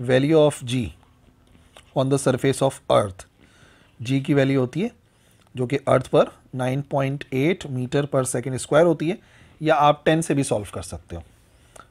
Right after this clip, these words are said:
ठीक है ना। अगर गिवन नहीं है तो आप नाइन पॉइंट एट ज़्यादा बेहतर है, otherwise टेन से भी सॉल्व कर, कर सकते हैं, कोई प्रॉब्लम नहीं है। तो according to the definition of weight अगर मैं इस्तेमाल करता हूँ, आ, वेट की डेफिनेशन, तो डब्ल्यू बराबर होता है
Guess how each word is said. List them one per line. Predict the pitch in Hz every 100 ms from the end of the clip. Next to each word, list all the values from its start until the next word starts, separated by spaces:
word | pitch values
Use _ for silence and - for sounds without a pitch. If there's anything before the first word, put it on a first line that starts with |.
| -
ठीक | 143
है | 233
ना। | 202
अगर | 135 139 143 - - _ 151
गिवन | 147 151
नहीं | 151 156
है |
तो | 165
आप | 160
नाइन | 143 131 143
पॉइंट | 147 151
एट | 139 139
ज़्यादा | 131 123 165
बेहतर | 160 160 240
है, | 247
otherwise | 135 135 139 151 -
टेन | 131 135
से | 147
भी | 175
सॉल्व | 131 135 -
कर, | 104 113 -
कर | 156
सकते | 135 101 113
हैं, |
कोई | 117
प्रॉब्लम | 113 113 117
नहीं | 117 113
है। | 113 - - - - - - _ -
तो | 135 131 135
according | 135 160 180
to | 185
the | 180
definition | 160 170 165 180 170
of | 147
weight | 156 - - -
अगर | 123 135
मैं | 139 135
इस्तेमाल | - 127 131
करता | 139 123 135
हूँ, | 131 214 _ _ _ _ _ _ _ _ _ -
आ, | 120 117 117
वेट | 113 131 151 147
की | 151
डेफिनेशन, | 123 117 117 113 113 98 - _ - _ _ _ -
तो |
डब्ल्यू | 123 127 147 175
बराबर | 165 147 156
होता | 139 139 143
है | 127 135